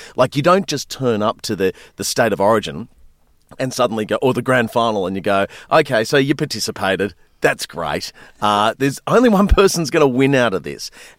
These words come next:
And it probably is actually a, a resilience lesson also for the parents. Uh, and if you th-, if we think about it, um, so you, you, you just mentioned before that the, the idea that the, uh,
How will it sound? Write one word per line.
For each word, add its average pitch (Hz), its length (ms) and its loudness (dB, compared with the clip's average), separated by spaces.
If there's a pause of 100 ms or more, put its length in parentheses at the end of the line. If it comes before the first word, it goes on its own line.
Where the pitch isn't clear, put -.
And 139 280 0
it 156 180 -4
probably 262 380 2
is 156 140 0
actually 139 320 0
a, 117 140 0
a 120 40 2
resilience 113 680 -2
lesson 101 260 -4
also 95 260 -8
for 90 120 -8
the 92 60 -2
parents. 123 500 -8 (320)
Uh, 123 200 0
and 131 200 -2
if - 240 -12
you 151 140 -8
th-, - 380 -10
if 139 160 -6
we 139 120 -4
think 254 260 0
about 73 320 -4
it, 120 140 -4 (280)
um, 104 400 -2
so - 140 -6
you, 120 300 -6
you, 123 180 -12
you 117 140 -10
just - 180 -12
mentioned 151 240 -8
before 110 320 -4
that 104 240 -6
the, 101 300 -8
the 104 100 -6
idea 101 280 -2
that 92 200 -4
the, 87 400 -4
uh, 85 280 -4